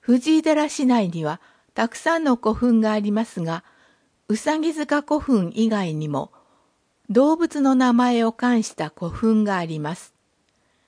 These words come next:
次からはこれらのように、動物を冠した古墳について話していきたいと思います。文化財保護課、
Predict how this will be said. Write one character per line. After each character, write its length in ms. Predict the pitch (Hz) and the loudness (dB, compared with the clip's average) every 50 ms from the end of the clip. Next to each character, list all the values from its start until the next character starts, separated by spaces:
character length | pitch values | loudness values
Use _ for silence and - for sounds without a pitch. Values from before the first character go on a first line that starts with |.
| _ _ _ _ _ _ _ _ _ _ _ _ | _ _ _ _ _ _ _ _ _ _ _ _
次 320 | - - 269 277 339 349 - | -4 -2 -2 0 0 0 0
か 140 | - 262 | 0 0
ら 140 | 240 226 196 | 2 2 2
は 180 | 185 185 185 190 | 0 0 -2 -2
こ 200 | - - 233 254 | -2 0 2 2
れ 140 | 294 311 311 | 4 4 2
ら 160 | 285 254 220 | 2 2 2
の 180 | 196 185 180 | 0 0 0
よ 220 | 175 185 180 175 165 | 0 0 0 -2 -2
う 40 | 160 | -4
に、 220 | 156 151 - - _ _ _ _ _ _ - | -6 -8 -10 -12 _ _ _ _ _ _ 0
動 220 | 202 226 262 302 320 | 4 4 4 4 4
物 380 | 339 339 320 - - - 302 | 2 -2 -2 -4 -4 -2 0
を 100 | 285 277 | 0 0
冠 340 | 277 - 277 269 277 262 240 | 0 -2 -2 0 0 0 0
し 140 | - - - | -2 -4 -6
た 220 | - 165 165 - - | -4 -4 -4 -4 -4
古 120 | - 185 | -4 -4
墳 340 | 180 - 254 262 247 240 240 | -4 -2 0 2 4 4 4
に 140 | 233 226 226 | 4 2 0
つ 160 | - - 233 | -2 -4 -4
い 120 | 226 185 - | -4 -4 -6
て 280 | _ - 139 - - _ _ _ | _ -6 -6 -6 -8 _ _ _
話 380 | _ - 208 196 233 262 285 - | _ -6 -2 0 0 0 0 -2
し 20 | |
て 160 | - - 214 180 | -2 0 0 0
い 100 | 170 - | 0 -2
き 80 | - | -8
た 180 | - - 208 190 | -8 -6 -4 -4
い 120 | 180 160 | -4 -4
と 140 | - 160 143 | -4 -4 -4
思 180 | 147 151 147 143 | -4 -4 -6 -6
い 100 | 135 135 | -6 -8
ま 160 | 143 147 165 | -8 -10 -12
す。 180 | - - - _ _ _ _ _ _ _ _ _ _ _ _ _ _ _ _ _ _ _ _ _ _ _ _ _ _ _ _ _ _ _ _ _ _ _ _ _ | -14 -18 -20 _ _ _ _ _ _ _ _ _ _ _ _ _ _ _ _ _ _ _ _ _ _ _ _ _ _ _ _ _ _ _ _ _ _ _ _ _
文 280 | 233 233 285 320 330 311 | 0 0 0 0 0 0
化 160 | - 330 302 | 0 0 2
財 260 | - 247 214 196 175 | 2 2 2 2 0
保 200 | 165 151 180 170 | -2 -4 -6 -4
護 140 | 175 190 190 | -2 -2 -4
課、 340 | - - - 170 156 - | -4 -6 -8 -8 -8 -8